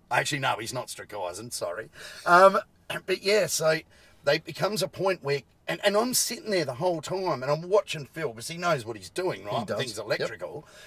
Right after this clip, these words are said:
Speaker 1: And he knows and he's testing this and testing that and he, he, you know, and he had to do, and it broke down again when we had a temporary fix out at North Adelaide Dog Park. <laughs> And he had to leave work and go and jumpstart it for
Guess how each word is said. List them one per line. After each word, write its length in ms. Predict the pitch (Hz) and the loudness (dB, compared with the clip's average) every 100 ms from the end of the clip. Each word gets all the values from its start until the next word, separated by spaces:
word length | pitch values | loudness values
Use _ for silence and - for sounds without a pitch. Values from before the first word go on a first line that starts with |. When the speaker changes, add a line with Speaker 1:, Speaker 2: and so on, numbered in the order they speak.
| - - | -20 -4
Speaker 1:
And 160 | 156 175 | -4 -4
he 160 | - | -8
knows 340 | 185 190 165 156 | -6 -4 -4 -6
and 80 | 156 | -8
he's 100 | 135 | -6
testing 360 | - 175 165 160 | -2 -4 -4 -6
this 180 | 160 | -6
and 80 | 131 | -6
testing 400 | - 180 - 165 | -6 -6 -6 -4
that 240 | 160 160 139 | 0 0 -2
and 80 | |
he, 160 | 123 123 | -14 -16
he, 280 | - 143 147 - - - - | -12 -12 -14 -20 -20 -20 -12
you 80 | 185 | -6
know, 300 | 170 - - - | -4 -4 -4 -2
and 120 | 190 | -2
he 100 | 190 | 0
had 160 | 190 | 0
to 80 | 226 | 0
do, 160 | 170 170 160 | -2 -2 -2
and 80 | |
it 140 | 165 135 | -2 6
broke 340 | 180 262 - | 6 6 0
down 300 | 156 185 214 | 0 4 4
again 500 | 160 113 185 196 117 | 2 0 2 2 -2
when 160 | 117 131 | -4 -4
we 100 | 135 | -2
had 120 | 143 | -2
a 40 | |
temporary 500 | 123 170 180 190 151 | -2 -6 -2 0 0
fix 320 | 123 131 113 - | -4 -8 -4 0
out 160 | 160 180 | 2 0
at 80 | |
North 220 | 160 151 147 | -2 -2 0
Adelaide 420 | 147 135 123 - | 2 2 0 0
Dog 240 | 160 180 | 0 0
Park. 420 | - - - - - | -6 -4 -4 -8 -20
<laughs> 60 | _ _ - - - 165 - | _ _ -14 -6 -6 -6 0
And 140 | 170 | 2
he 160 | 170 226 | 2 4
had 140 | 208 | 2
to 80 | 156 | 2
leave 260 | 170 185 135 | 4 4 6
work 360 | 190 233 190 156 | 2 2 0 -2
and 120 | 143 | 0
go 200 | 170 170 | 2 2
and 100 | 135 | 2
jumpstart 520 | 196 220 214 175 156 | 2 2 4 8 6
it 80 | - | 4
for 100 | 147 | 2